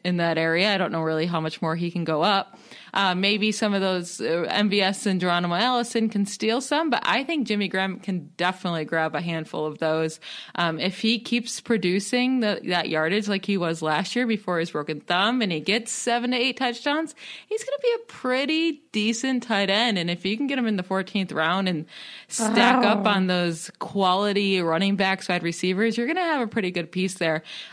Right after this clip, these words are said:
Speaker 1: Um, of course, again, this is just redraft 'cause he is almost,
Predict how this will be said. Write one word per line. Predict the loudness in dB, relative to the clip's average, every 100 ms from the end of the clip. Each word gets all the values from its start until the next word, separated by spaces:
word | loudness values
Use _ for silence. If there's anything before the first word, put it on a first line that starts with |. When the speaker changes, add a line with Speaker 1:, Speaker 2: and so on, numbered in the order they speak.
| -2
Speaker 1:
Um, | 2 2 0 -4 -2
of | -2 -2
course, | 0 0 0
again, | 0 2 0
this | -2 -4
is | -4
just | -6 -4
redraft | -2 0 2 2 0 -2
'cause | -6 -6 -10
he | -4 -4 0
is | 0 0 -6 -6
almost, | -2 0 0 -2